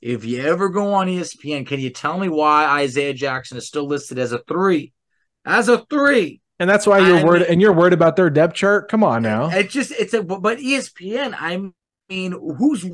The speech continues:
Speaker 1: running this? Isaiah Jackson, the small forward? It's
Speaker 2: Come on.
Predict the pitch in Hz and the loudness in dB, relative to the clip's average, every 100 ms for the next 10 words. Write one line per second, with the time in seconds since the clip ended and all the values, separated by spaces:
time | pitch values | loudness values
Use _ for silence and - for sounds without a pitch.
0 | 160 254 320 339 240 - - - _ _ | -6 -4 -2 -4 -6 -10 -18 -20 _ _
1 | - 190 202 208 240 147 175 208 - 247 | -2 0 2 4 4 2 -2 -2 -4 -8
2 | 208 - 190 214 214 190 185 214 254 226 | -8 -6 -4 -4 -4 -4 0 2 0 -2
3 | - _ _ - 185 131 | -12 _ _ -8 -4 0